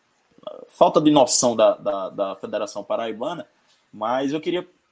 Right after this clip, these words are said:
pedir, é, ao, ao Pereira que ele passasse aí as redes sociais dele pra que o pessoal pudesse acompanhar o trabalho dele e também do, do Baião de Dois, que eu acho muito difícil que quem esteja aqui na live não conheça o Baião de Dois.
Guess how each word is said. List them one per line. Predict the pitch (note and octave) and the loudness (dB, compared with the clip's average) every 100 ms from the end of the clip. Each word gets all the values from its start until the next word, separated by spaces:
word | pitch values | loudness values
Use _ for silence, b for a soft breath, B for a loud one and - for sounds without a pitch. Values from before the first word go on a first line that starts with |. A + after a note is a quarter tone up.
| _ _ _ _ _ | _ _ _ _ _
pedir, | - C#3+ C3+ C3 - | -4 -2 0 -2 -4
é, | - G#2+ G#2 | -4 -4 -2
ao, | G2+ G#2 G#2 - | 2 2 0 -2
ao | G2+ G2+ | -2 -2
Pereira | A#2 A2+ B2 C#3+ | -6 -6 -6 -8
que | F#3 | -8
ele | G#3 | -10
passasse | - G#3 - C#3+ C#3+ | -2 -2 -2 -4 -4
aí | C3+ | -4
as | B2 | -4
redes | A#2+ A#2+ | -6 -12
sociais | B2+ - A2+ G#2+ G#2 | -10 -6 -2 -2 -2
dele | A2+ D#3 D3+ | -6 -6 -4
pra | D3+ | -6
que | F#3 | -6
o | |
pessoal | - F#3 G3 D#3+ F#3 - _ | -8 -6 -2 0 -2 -6 _
pudesse | F#3 D3 D3+ D#3+ | -4 -2 -2 -6
acompanhar | F3+ F3+ D#3 C3+ | -8 -6 -2 -2
o | |
trabalho | - C#3+ D3+ D#3+ | -2 0 0 -2
dele | E3+ G3 _ | -8 -8 _
e | - | -4
também | D4 F3+ F#3 | -4 -2 -6
do, | G#3+ F3+ _ | -10 -16 _
do | D#3+ E3+ | -10 0
Baião | E3 E3 | 2 2
de | E3+ | -2
Dois, | B2+ C#3+ | -4 -6
que | - | -4
eu | |
acho | A3 C#4+ | -6 -6
muito | B3+ | -6
difícil | F#3 D#3 D3+ - | -4 0 0 0
que | E3+ - - | -12 -14 -10
quem | F#3+ | -10
esteja | D#3 D#3 D3 | -2 0 0
aqui | C#3+ | -2
na | C3+ A#2+ | 0 4
live | B2 C3+ | 4 2
não | D3+ G3+ | -4 -6
conheça | G#3+ C#3 C#3+ F#3 | -4 -2 -4 -2
o | |
Baião | E3 C#3 D3 | -4 -4 -6
de | E3 | -10
Dois. | F#2 - _ | -10 -16 _